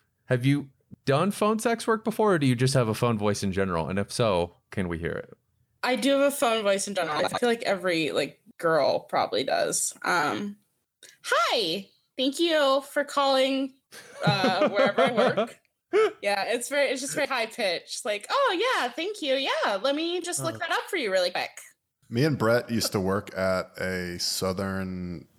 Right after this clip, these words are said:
Speaker 4: I'll keep it vague, a Southern security company. And so part of that gig is you have to, like, contact people that are relying on your systems or need the police or whatever.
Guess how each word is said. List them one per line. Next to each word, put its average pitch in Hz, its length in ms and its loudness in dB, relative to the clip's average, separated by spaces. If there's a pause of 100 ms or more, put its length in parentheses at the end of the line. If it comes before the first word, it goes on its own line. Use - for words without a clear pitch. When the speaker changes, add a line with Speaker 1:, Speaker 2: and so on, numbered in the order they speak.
(160)
Speaker 4:
I'll 92 80 2
keep 110 180 2
it 95 100 0
vague, 90 480 0
a 92 60 -4
Southern 104 460 0
security 95 500 0
company. 117 540 -2 (500)
And 92 160 0
so 98 200 2
part 113 260 0
of 110 80 2
that 92 200 2
gig 98 280 2
is 87 180 -2
you 92 80 0
have 92 180 2
to, 92 80 0
like, 87 280 0
contact 92 560 -2
people 92 300 0
that 85 180 2
are 85 380 0
relying 90 460 2
on 87 140 0
your 85 140 0
systems 98 840 2
or 80 540 0
need 85 200 0
the 85 60 -4
police 92 400 -2
or 95 60 2
whatever. 90 460 2